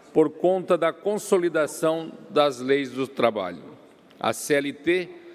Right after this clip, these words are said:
promulgada por Getúlio Vargas, e da criação do Ministério do Trabalho. No mundo do trabalho, impacta diretamente sobre a economia global e os movimentos dos trabalhadores se fortificam,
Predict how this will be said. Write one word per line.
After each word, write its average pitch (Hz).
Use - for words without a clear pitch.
promulgada 180
por 151
Getúlio 156
Vargas, 135
e 139
da 135
criação 143
do 143
Ministério 131
do 120
Trabalho. 98
No 175
mundo 214
do 170
trabalho, 147
impacta 170
diretamente 175
sobre 160
a 160
economia 151
global 156
e 156
os 170
movimentos 190
dos 180
trabalhadores 175
se 175
fortificam, 165